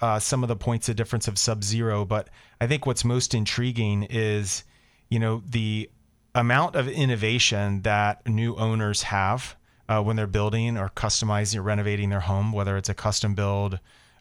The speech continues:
um, or working with, with a national home builder, um, or just renovating your home. There's so much more innovation than the typical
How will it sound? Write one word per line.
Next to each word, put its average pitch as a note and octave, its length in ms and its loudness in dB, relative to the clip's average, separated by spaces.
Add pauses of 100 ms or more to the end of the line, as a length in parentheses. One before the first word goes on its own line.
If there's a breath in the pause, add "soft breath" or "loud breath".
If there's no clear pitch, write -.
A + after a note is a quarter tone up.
um, F#2+ 440 0
or G#2 400 0
working G2+ 420 0
with, G2 400 -2 (160)
with G#2 160 -2
a G2+ 60 0
national G2 420 0
home G2+ 240 2
builder, G2+ 400 -2 (480 soft breath)
um, G2 360 0
or G#2+ 120 0
just F#2+ 220 0
renovating F#2+ 460 0
your F2+ 140 0
home. G2 240 0
There's F#2+ 180 -2
so A2 160 2
much G#2+ 240 -2
more G2+ 340 0
innovation G2 640 0
than F#2+ 160 0
the F#2 80 0
typical F#2+ 580 -4